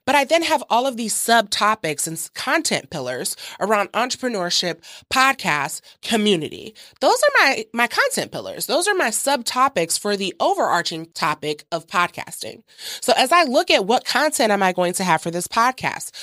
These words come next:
what content am I gonna have on social media, what content am I gonna have for my blog, it is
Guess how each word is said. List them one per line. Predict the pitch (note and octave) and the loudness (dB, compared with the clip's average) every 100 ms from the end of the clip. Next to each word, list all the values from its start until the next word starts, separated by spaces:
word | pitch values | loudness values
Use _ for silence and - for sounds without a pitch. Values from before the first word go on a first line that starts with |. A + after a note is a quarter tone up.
| - - | -6 -2
what | A#3+ | -2
content | - - C#4 B3 | 0 0 0 -2
am | G#3 | 0
I | |
gonna | G3 G3+ | 0 2
have | G3 F3+ | 2 2
on | F3 | 0
social | F#3+ F3 - | 0 -2 0
media, | G#3 C4 G3 G#2+ - - - | 0 2 0 -4 -10 -16 -6
what | B3 | -2
content | E4 F#4 F#4+ F#4 | 0 0 0 0
am | |
I | F4 | 2
gonna | F4 | 2
have | E4 E4+ | 2 0
for | E4 | 2
my | E4 C#4 | 0 0
blog, | D4 G4+ E3+ C#3 - - - - - | 0 2 2 -2 -6 -20 -20 -6 0
it | D#4+ | 4
is | F#4+ D#4+ | 4 2